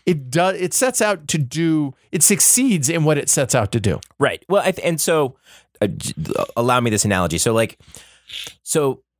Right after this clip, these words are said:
Speaker 2: the Game of Thrones T V show, it's based on a series of books that probably contain, like, s-, five or six thousand pages of text.
Speaker 1: Yeah, there-, thereabouts, and I've read most of 'em, so yeah.
Speaker 2: And
Speaker 1: Yeah.
Speaker 2: you, and you boil it down to maybe fifty hours of T V or something, right?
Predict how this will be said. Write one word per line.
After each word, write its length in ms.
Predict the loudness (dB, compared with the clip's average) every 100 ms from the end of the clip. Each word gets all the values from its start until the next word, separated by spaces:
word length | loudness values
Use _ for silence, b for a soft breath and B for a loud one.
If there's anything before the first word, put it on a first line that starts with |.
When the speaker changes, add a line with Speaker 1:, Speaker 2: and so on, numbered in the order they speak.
| _ -4
Speaker 2:
the 80 | 0
Game 220 | 0 0
of 80 | 0
Thrones 260 | 0 0 0
T 120 | 0
V 100 | 0
show, 380 | 0 0 -4 -12 _ _ _ _ _
it's 160 | -4 -2
based 340 | 0 0 0
on 120 | 0 0
a 40 |
series 300 | 0 2 0
of 140 | 0
books 240 | 0 0 0
that 160 | -2
probably 360 | 0 0 2 0
contain, 400 | 0 0 0 2
like, 380 | 2 0 -4 -14 _ _ _ -10
s-, 680 | 0 2 4 4 4 2 2
five 220 | 2 2
or 40 | 2
six 240 | 0 0 0
thousand 500 | 0 2 2 0 0
pages 460 | 0 2 2 2
of 160 | 2 2
text. 440 | 0 0 0 -2
Speaker 1:
Yeah, 280 | 0 0 0
there-, 220 | 0 0
thereabouts, 480 | 2 2 2 0 0
and 120 | 0
I've 140 | 0 2
read 160 | 0
most 260 | 2 0 0
of 100 | -2
'em, 100 | 0
so 120 | 2
yeah. 280 | 2 2 0 -2
Speaker 2:
And 100 | 0
Speaker 1:
Yeah. 60 | 0
Speaker 2:
you, 60 | 2
and 140 | 2 2
you 80 |
boil 320 | 0 2 2 2
it 140 | 0
down 400 | 2 2 2 0
to 300 | 0 2 2
maybe 520 | 2 2 2 2 2
fifty 460 | 0 -2 -2 0 2
hours 300 | 2 0 -2
of 100 | -2
T 160 | -2
V 180 | 0 -2
or 60 | -2
something, 400 | -2 -2 -6 -6
right? 320 | -2 0 -2